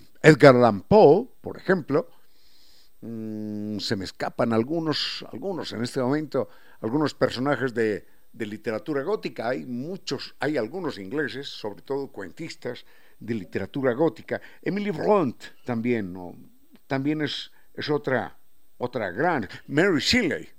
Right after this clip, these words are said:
estaba olvidando a Mary Shelley, la autora de Frankenstein. Bueno,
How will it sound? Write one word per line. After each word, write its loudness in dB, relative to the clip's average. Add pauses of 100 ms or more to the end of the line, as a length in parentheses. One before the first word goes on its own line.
estaba 4
olvidando -2
a -6
Mary -6
Shelley, -8 (380)
la 0
autora 8
de 10
Frankenstein. -2 (460)
Bueno, 8